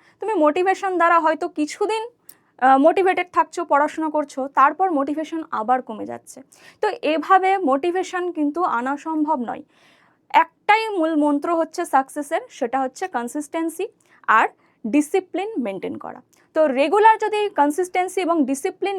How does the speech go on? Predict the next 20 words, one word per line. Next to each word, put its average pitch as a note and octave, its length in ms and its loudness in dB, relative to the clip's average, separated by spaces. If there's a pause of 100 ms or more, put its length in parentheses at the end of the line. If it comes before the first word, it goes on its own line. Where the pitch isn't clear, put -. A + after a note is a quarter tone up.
মেনটেন C#4+ 480 0
করে E4 260 0
তুমি D4 200 0
যদি B3+ 220 -8
পড়াশোনা B3 400 -4 (100)
করো, D4+ 200 4 (280)
তাহলে C4 180 0 (180)
ultimately G#4 580 -2 (160)
সাকসেসফুল E4+ 640 -4 (500)
হওয়া C#4 260 6
থেকে B3+ 320 -2
তোমাকে B3 260 -4 (160)
কেউ E4+ 200 -2 (100)
আটকাতে A3 360 -4 (320)
পারবে - 320 -6
না। - 40 -20 (680)
তো C4 200 6 (160)
আজকে E4 280 -2 (320)
শুরু F#4+ 380 2
করা G4+ 200 6